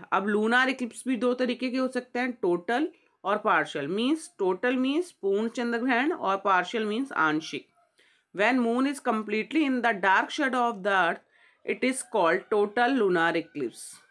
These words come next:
जब मून कम्प्लीटली अर्थ की डार्क शैडो में होता है, तो उसको बोलते हैं टोटल लूनर इक्लिप्स। When moon is only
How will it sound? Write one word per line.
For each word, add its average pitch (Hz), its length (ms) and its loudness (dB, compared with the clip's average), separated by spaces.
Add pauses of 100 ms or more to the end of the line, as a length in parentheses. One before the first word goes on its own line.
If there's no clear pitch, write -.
(100)
जब 190 180 -2
मून 208 340 0
कम्प्लीटली 233 800 -2
अर्थ 254 220 -2
की 262 160 -4
डार्क 214 240 2
शैडो 220 380 -2 (320)
में 202 180 0
होता 214 260 -2
है, 254 200 -4 (400)
तो 185 80 -4
उसको 233 180 -4
बोलते 220 280 0
हैं 269 100 2
टोटल 208 480 0
लूनर 254 320 0
इक्लिप्स। 254 440 -4 (360)
When 226 260 2
moon 247 280 2
is 240 60 -6
only 233 320 2